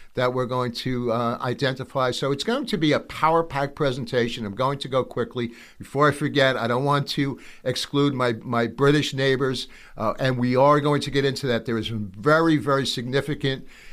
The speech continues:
um, things develop, uh, with the, with the Queen's funeral. So I wanna get into that too. Um, there, there's, there's a lot to, to break down. So let me get, let me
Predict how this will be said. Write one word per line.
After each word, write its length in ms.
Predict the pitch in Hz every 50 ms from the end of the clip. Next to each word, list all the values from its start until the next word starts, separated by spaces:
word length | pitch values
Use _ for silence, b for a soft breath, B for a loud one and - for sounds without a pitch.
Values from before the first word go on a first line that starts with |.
| B B B
um, 680 | - 120 117 117 117 117 117 113 110 113 113 113 104 - - - - - - - - - -
things 320 | - 160 165 160 143 - -
develop, 600 | - 156 131 143 143 143 143 143 143 - - b b b b b - - - - - - -
uh, 300 | 123 117 117 113 107 98
with 280 | 123 127 131 135 135 -
the, 80 | 139
with 180 | - 139 143 -
the 80 | 143 -
Queen's 400 | - - 143 135 131 127 - -
funeral. 440 | - 131 127 123 117 110 104 95
So 140 | 92 - 127
I 80 | 123 120
wanna 380 | 131 151 156 165 156 127 107 110 - - - - - - - - - - - - - -
get 160 | 139 135 135
into 260 | 135 127 - - 131
that 260 | 120 131 120 113 117
too. 380 | - - 147 139 139 131 123 B B B B B B B B
Um, 420 | - 117 113 113 113 110 110 113
there, 180 | - 147 143 143
there's, 340 | 143 143 139 127 104 - -
there's 200 | - 131 139 113
a 60 | 123 131
lot 240 | 131 120 120 120
to, 320 | - - 127 101 92 87 - - - - 107 -
to 100 | - 104
break 320 | 92 - 127 117 113 110
down. 220 | - 110 101 87 92
So 240 | - - 143 135 127
let 220 | 117 117 135 147
me 100 | 147 135
get, 240 | 101 131 127 - -
let 140 | 127 127 139
me 180 | 131 107 104